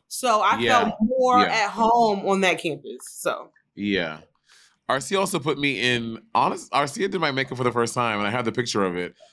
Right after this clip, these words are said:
Speaker 2: So, like I
Speaker 1: I
Speaker 2: tell
Speaker 1: have to
Speaker 2: y'all,
Speaker 1: put
Speaker 2: our
Speaker 1: my
Speaker 2: school
Speaker 1: screensaver every time you call to keep you humble.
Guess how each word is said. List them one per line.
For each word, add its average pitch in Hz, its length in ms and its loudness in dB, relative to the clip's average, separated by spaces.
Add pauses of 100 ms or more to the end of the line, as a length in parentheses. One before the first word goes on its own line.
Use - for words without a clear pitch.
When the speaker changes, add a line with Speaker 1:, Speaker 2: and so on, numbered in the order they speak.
Speaker 2:
So, 131 360 0
like 139 200 -2
I 151 40 -2
Speaker 1:
I - 20 0
Speaker 2:
tell 294 200 2
Speaker 1:
have - 0 -
to 135 60 2
Speaker 2:
y'all, 113 260 2
Speaker 1:
put 277 40 2
Speaker 2:
our 262 140 2
Speaker 1:
my - 60 2
Speaker 2:
school 269 180 0
Speaker 1:
screensaver 254 560 2
every 220 200 0
time 247 200 0
you 254 100 -2
call 240 240 2
to 190 60 0
keep 214 220 -4
you 226 140 0
humble. 185 400 0